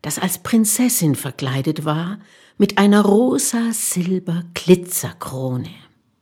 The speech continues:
Ich sprach sie an, so wie man eben Prinzessinnen anspricht, in voller Hochachtung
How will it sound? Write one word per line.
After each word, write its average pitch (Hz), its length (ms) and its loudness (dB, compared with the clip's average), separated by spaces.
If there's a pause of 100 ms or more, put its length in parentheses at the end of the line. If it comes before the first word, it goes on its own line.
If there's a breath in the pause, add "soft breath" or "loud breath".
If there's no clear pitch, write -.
(640)
Ich - 120 -6
sprach 123 400 -6
sie - 260 -4
an, 135 380 0 (440 soft breath)
so 196 280 6
wie 233 100 4
man 240 180 6
eben 233 280 2
Prinzessinnen 254 920 0
anspricht, - 800 -10 (400 soft breath)
in 135 200 -4
voller 156 760 2
Hochachtung 156 1000 -4